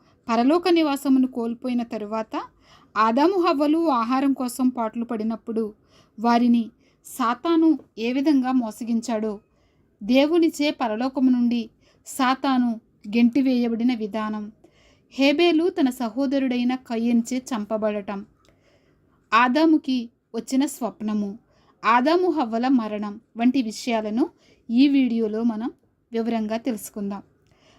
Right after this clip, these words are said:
అయితే ఈ భాగం పరిశుద్ధ గ్రంథంలో చేర్చబడలేదు. మొదటిగా, దేవునిచే గెంటివేయబడిన ఆదాము హవ్వలు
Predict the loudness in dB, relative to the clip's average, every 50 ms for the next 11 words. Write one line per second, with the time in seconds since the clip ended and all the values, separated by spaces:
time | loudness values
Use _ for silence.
0 | _ _ -4 0 2 2 2 2 0 -2 -2 -2 -6 _ _ _ _ _ _ -10
1 | -2 2 4 4 4 4 2 0 -2 -2 -4 -6 -8 -8 -10 _ _ _ _ _
2 | -6 -4 -4 -4 -4 -4 -4 -2 -2 -2 -2 0 0 0 0 0 0 -2 -2 -2
3 | -4 -4 -4 -4 -4 -4 -6 -8 -6 -4 -4 -4 -4 -4 -4 -4 -4 -8 -10 _
4 | _ _ _ _ _ _ _ _ _ _ _ _ _ _ _ _ _ _ _ _
5 | _ _ _ _ _ _ _ _ _ _ _ 0 2 2 4 4 2 2 2 0
6 | 0 0 -2 -4 -6 -10 _ _ -18 -12 -6 0 2 2 2 4 4 2 2 0
7 | -2 -2 -2 -2 0 0 -2 -2 -2 -4 -4 -4 -4 -4 -4 -4 -4 -4 -6 -6
8 | -8 -10 -12 -10 -10 -8 -8 -6 -4 -4 -4 -4 -4 -6 -8 -6 -6 -4 -4 -4
9 | -4